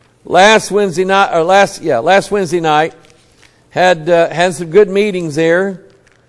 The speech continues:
Uh, I was nervous, shaking like a leaf.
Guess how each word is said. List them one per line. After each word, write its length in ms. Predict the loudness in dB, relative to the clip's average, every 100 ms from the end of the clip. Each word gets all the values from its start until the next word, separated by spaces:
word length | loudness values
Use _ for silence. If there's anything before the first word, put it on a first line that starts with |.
| _ _ -18
Uh, 480 | -4 0 0 0 -2
I 300 | -6 -2 0
was 220 | 0 -2
nervous, 880 | -4 4 4 6 4 2 0 -14 -16 _ _ _ _ _ _ _ _ _ _
shaking 480 | -10 -2 -2 0 0
like 220 | 0 0
a 60 | 0
leaf. 640 | 2 2 -2 -8 -14